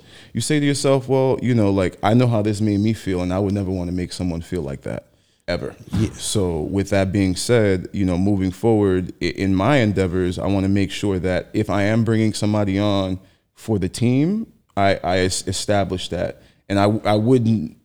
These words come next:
Speaker 1: in a sense, bring anybody on that I wouldn't consider an equal.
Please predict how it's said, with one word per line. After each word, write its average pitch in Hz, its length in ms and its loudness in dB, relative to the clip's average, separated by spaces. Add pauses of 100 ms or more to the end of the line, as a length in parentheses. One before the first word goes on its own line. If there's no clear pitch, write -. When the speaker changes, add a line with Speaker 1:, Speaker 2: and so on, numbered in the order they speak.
(120)
Speaker 1:
in 110 100 -2
a 104 60 0
sense, 101 300 -2
bring 110 420 2
anybody 95 540 0
on 92 200 -2
that 90 120 -4
I 90 80 -2
wouldn't 95 380 -2
consider 92 480 -4
an 87 240 -6
equal. - 360 -10